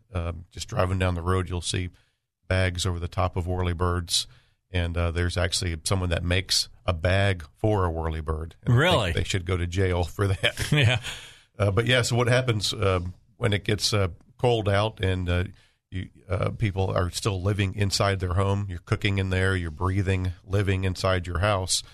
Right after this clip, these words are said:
Speaker 1: All your, all the air and, you know, whatever we emit when we breathe, uh, with the moisture goes up, right? That's where everything goes.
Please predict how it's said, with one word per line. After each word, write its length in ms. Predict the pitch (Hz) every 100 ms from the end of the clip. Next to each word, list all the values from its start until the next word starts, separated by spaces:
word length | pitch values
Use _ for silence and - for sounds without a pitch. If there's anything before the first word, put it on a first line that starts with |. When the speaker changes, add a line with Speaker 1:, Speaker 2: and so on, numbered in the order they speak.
| - _ _ _
Speaker 1:
All 340 | 98 98 95 92
your, 300 | 92 87 -
all 180 | 92 92
the 180 | 87 101
air 280 | 95 95 92
and, 240 | 87 87 85 _ _ _ _ -
you 60 |
know, 260 | 82 85 82 78
whatever 360 | - 85 90 90
we 320 | 85 95 90 73
emit 320 | 95 104 113 -
when 180 | 98 95
we 120 | 90
breathe, 460 | 78 101 101 101 95 - _ -
uh, 240 | 92 90 87
with 200 | 104 -
the 80 | 90
moisture 400 | 95 101 - 98
goes 320 | 87 95 90
up, 240 | 117 - - -
right? 240 | 98 95 -
That's 160 | 90
where 80 | 107
everything 280 | 92 92 90
goes. 440 | 98 95 92 -